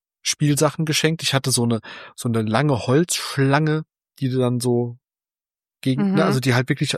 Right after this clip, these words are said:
Speaker 1: auch so schlängeln konnte. Die war schon
Speaker 2: Mhm.
Speaker 1: gut gemacht, muss man schon sagen.
Speaker 2: <laughs> Ist aber ein Fakt, den du als Kind wenig einordnest. Auch du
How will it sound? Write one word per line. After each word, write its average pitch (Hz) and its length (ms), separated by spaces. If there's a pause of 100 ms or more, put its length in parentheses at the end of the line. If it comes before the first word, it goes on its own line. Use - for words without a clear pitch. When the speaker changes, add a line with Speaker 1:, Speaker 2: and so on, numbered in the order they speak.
(140)
Speaker 1:
auch - 80
so - 140
schlängeln 170 500
konnte. - 300
Die 117 160
war 113 120
schon 170 200
Speaker 2:
Mhm. 185 220
Speaker 1:
gut 269 100
gemacht, 156 500 (640)
muss 110 220
man 113 100
schon 139 220
sagen. 131 500
Speaker 2:
<laughs> - 60 (800)
Ist - 120
aber 208 160
ein 214 160
Fakt, - 240 (100)
den 214 160
du 196 80
als 190 240
Kind 226 320
wenig 208 340
einordnest. 196 800
Auch 196 180
du 214 120